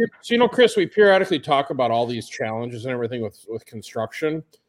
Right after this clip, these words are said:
One just kinda dawned on me that I don't know if we've ever discussed before. See, dark, five o'clock Central Time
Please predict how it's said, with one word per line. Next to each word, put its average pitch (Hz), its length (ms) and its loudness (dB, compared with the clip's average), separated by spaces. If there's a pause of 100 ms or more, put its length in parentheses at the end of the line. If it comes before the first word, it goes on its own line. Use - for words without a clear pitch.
(180)
One 240 240 4
just - 320 -6
kinda 185 180 2
dawned 143 360 2
on 110 100 -4
me 110 80 -4
that 113 120 -2
I 127 40 0
don't 156 80 0
know 139 80 -4
if 127 80 -10
we've 113 240 -6
ever 127 180 -6
discussed 120 520 -12
before. 92 420 -14 (640)
See, 123 420 -12
dark, 127 460 -2
five 113 280 -2
o'clock 120 400 -4
Central 117 340 -10
Time 131 320 -6